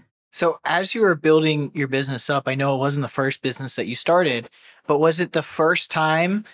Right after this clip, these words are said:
that you sort of switched from operator in there, doing the I T, selling it, doing the I T stuff, doing the level two, the level three, whatever, early on to,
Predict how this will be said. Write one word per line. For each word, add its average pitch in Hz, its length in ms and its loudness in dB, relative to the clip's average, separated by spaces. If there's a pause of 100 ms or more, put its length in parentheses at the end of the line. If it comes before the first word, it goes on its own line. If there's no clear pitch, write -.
(300)
that 143 200 0
you 139 340 0 (120)
sort 160 260 2
of 139 60 -2
switched 156 440 0
from 131 420 -2 (340)
operator 151 800 4
in 151 200 0
there, 143 400 2
doing 147 240 0
the 143 80 0
I 139 200 2
T, 147 260 -4
selling 156 400 2
it, 147 160 0
doing 147 180 0
the 147 100 0
I 143 120 0
T 147 200 -6
stuff, 143 380 0
doing 147 160 0
the 139 80 0
level 139 240 0
two, 139 400 0
the 131 120 0
level 135 220 0
three, 135 360 0
whatever, 131 480 0 (520)
early 143 300 4
on 131 480 2 (120)
to, 131 520 0